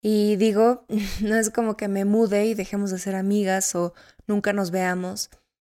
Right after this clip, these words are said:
pero sí fue algo que me trajo apachurrada unos días y sé que está escuchando esto, entonces <laughs> un abrazote para Fer Villanueva.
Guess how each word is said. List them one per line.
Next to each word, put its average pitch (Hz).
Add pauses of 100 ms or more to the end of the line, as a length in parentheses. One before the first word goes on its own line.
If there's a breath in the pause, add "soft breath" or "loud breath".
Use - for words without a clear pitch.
(240)
pero 208
sí 226
fue 214
algo 202
que -
me 196
trajo 196
apachurrada 190
unos 185
días 190 (480)
y 208
sé 202
que -
está 202
escuchando 190
esto, 185
entonces 190
<laughs> 208
un 214
abrazote 196
para 185
Fer 185
Villanueva. 175